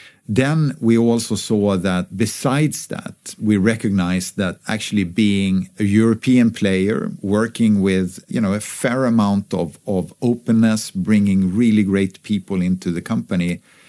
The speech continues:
there was a big space also in the opportunity of doing much, much better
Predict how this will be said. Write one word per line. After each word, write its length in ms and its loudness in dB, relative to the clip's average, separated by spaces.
there 180 2
was 120 -2
a 180 0
big 120 0
space 680 -2
also 880 0
in 140 2
the 80 2
opportunity 800 -2
of 260 -4
doing 480 0
much, 340 0
much 260 -2
better 400 0